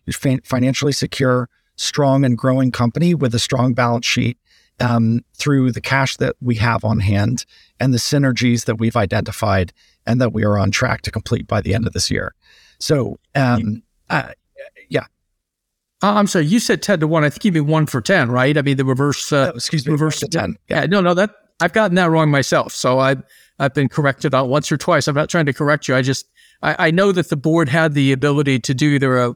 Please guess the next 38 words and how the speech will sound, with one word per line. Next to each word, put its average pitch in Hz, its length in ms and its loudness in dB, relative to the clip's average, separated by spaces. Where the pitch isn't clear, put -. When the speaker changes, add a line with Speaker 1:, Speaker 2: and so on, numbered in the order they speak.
Speaker 2:
a 131 60 -2
one 139 240 0
for 127 160 -6
five 131 260 0
or 127 80 0
one 127 220 0
for 123 140 -8
ten. 143 340 2
We 147 100 0
wrote 143 200 0
that 151 160 0
last 135 300 -2
week, 160 300 2
and 135 100 0
apparently 135 380 0
that's, 127 380 -2
that's - 240 -4
happened. 131 280 -2
I 127 60 0
haven't 131 200 -2
looked 127 200 -4
at - 140 -4
your 120 80 -4
filings 123 600 -2
today 160 460 0
to - 100 -4
see, 127 320 0
but 135 140 0
apparently 131 600 0
that's 139 240 0
underway. 127 600 2
Do 226 100 0
you, 330 360 2
uh, 269 140 2
do, 262 300 -4
you 262 100 0
know, 262 120 2
there's 226 180 0